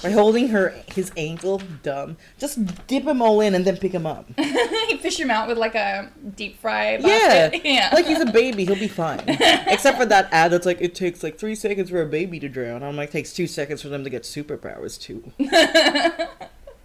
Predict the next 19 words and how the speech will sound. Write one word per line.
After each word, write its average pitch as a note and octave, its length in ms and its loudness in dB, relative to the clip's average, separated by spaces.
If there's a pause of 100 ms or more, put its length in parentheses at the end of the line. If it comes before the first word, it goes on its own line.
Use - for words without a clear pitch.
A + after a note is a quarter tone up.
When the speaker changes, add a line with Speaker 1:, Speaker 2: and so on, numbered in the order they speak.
(220)
Speaker 1:
It's - 140 -18
not C#3+ 160 -10
that F2+ 140 -14
hard. B2 400 -16
Speaker 2:
No. A3+ 300 -12 (220)
So C4+ 140 -8
he's D#4+ 200 -4
the D4+ 60 -6
most B3+ 220 -6
powerful A3+ 320 -4
warrior A3 340 -4
in A#3+ 160 -6
the - 160 -10
Iliad, B3 580 -4 (560)
and A3+ 140 -6
he A3+ 100 -4
commands G#3 460 -8
the A3+ 100 -8
Myrmidons, - 720 -10